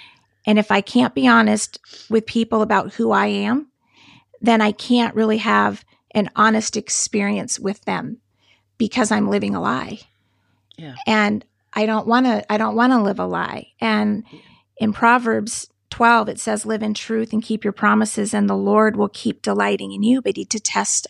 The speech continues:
Speaker 1: a liar. And I, I, when I read that verse in my journey,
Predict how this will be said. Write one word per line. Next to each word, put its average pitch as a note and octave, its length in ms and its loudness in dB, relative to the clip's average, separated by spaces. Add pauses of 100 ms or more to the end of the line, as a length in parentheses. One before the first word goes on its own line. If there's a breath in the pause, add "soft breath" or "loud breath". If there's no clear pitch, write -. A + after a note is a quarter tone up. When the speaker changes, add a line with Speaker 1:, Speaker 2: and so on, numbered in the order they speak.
Speaker 1:
a G3 100 2
liar. G3 500 -2 (1300 soft breath)
And A3 160 4
I, A3 280 4 (220)
I, G#3 140 4
when G#3+ 160 2
I A3 120 4
read G#3+ 260 2
that A3+ 200 2
verse G#3+ 320 -2
in A3 80 0
my F#3+ 160 -2
journey, A3+ 580 0